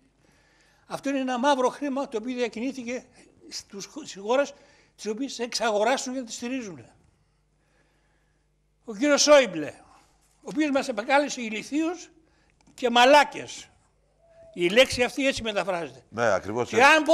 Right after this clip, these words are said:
Speaker 1: εγώ ότι ο, ο, ο Κουτσός ή ο, ο,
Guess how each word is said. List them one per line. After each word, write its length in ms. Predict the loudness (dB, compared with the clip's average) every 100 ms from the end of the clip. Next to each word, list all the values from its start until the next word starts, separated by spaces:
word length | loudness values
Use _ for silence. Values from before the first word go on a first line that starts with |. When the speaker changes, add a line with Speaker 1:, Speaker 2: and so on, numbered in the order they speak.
| 8
Speaker 1:
εγώ 260 | 8 8 6
ότι 300 | 4 0 -2
ο, 360 | -6 -8 -4
ο, 200 | -4 -2
ο 20 | -8
Κουτσός 440 | -8 -4 2 4 4
ή 420 | 0 0 -2 -6 -20 _ _ -8
ο, 100 | 2
ο, 280 | 4 6